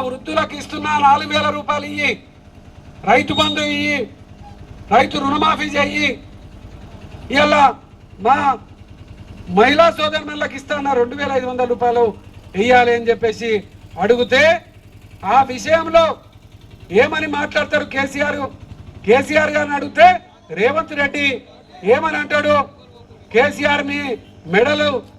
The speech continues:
నీ పేగులు నా మెడలో వేసుకుంటా, నీ గుట్లు వీకుతా"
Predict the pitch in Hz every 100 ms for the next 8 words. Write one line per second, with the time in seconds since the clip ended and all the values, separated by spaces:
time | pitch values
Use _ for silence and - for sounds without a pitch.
0 | - - - - - - - 240 - 254
1 | 302 311 302 269 - - - 202 220 233
2 | 269 269 240 240 - 220 220 202 - -
3 | - - - 190 247 190 254 269 311 285
4 | 269 -